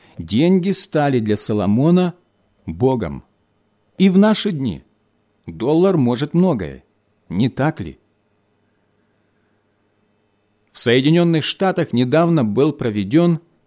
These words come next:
весьма любопытный эксперимент. Были произведены исследования на тему, что человек готов сделать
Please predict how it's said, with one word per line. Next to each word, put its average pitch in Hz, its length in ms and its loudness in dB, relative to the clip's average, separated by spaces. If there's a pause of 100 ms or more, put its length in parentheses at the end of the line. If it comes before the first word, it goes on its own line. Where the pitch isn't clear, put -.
(120)
весьма 156 540 0
любопытный 127 760 0
эксперимент. 98 840 -6 (960)
Были 170 340 4
произведены 160 800 4
исследования 156 680 -2
на 151 140 2
тему, 117 440 -4 (840)
что - 380 0
человек 147 540 0
готов 123 440 0
сделать 170 540 2